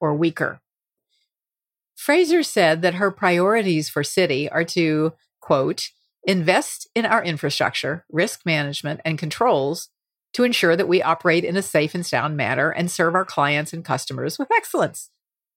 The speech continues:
End of that quotation. Now, that sounds pretty much like what any incoming C E O would say, and the news reports that used it should be commended. I'd say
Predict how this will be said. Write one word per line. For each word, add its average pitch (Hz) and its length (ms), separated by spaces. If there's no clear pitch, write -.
End 202 100
of 170 80
that 160 220
quotation. - 560
Now, 330 60
that 466 180
sounds 330 320
pretty 285 160
much - 460
like 165 200
what 165 240
any 170 240
incoming 143 460
C 156 300
E 143 40
O 135 120
would 135 160
say, - 360
and 196 100
the 208 60
news 254 260
reports 170 420
that 160 140
used 269 280
it 175 120
should 170 180
be 156 140
commended. 143 560
I'd 254 200
say 185 420